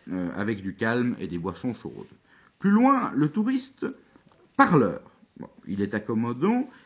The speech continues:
et trouve tout beau suffisamment pourvu qu'il parle. Ordinairement, il se tient une victime,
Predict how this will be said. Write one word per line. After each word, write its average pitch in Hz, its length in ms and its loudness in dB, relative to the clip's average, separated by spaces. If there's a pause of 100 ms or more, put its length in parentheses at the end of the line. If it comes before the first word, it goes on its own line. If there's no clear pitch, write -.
et 143 160 0
trouve 202 420 0 (300)
tout 269 180 4
beau 254 400 2 (140)
suffisamment 202 840 2
pourvu 269 300 4
qu'il 254 180 2
parle. - 320 -8 (420)
Ordinairement, 151 760 2
il 123 120 -2
se 120 140 -6
tient 165 200 0
une 107 140 4
victime, 160 600 0